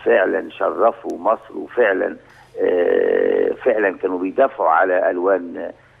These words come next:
آه، علم، آه، مصر، مصر الكبيره جدا. آه، فبح-، بنحييهم كلنا، و-، والحقيقه لازم كلنا نستقبلهم في المطار كابطال. آه، عملوا اللي عليهم، وفي النهايه يا كريم ال-، ال-،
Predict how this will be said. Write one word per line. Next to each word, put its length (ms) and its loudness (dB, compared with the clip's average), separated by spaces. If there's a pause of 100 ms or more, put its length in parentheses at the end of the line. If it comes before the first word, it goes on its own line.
(120)
آه، 840 2
علم، 540 0
آه، 520 -4
مصر، 540 -4 (360)
مصر 220 -4
الكبيره 440 -4
جدا. 480 -4 (440)
آه، 400 0
فبح-، 440 0
بنحييهم 680 -6
كلنا، 400 -2
و-، 760 2
والحقيقه 560 0 (240)
لازم 240 0
كلنا 360 -2
نستقبلهم 600 -2
في 100 -16
المطار 480 0
كابطال. 720 0 (400)
آه، 400 0
عملوا 280 2
اللي 120 -2
عليهم، 680 -2
وفي 240 -2
النهايه 380 2
يا 40 2
كريم 400 -4
ال-، 260 0
ال-، 240 -4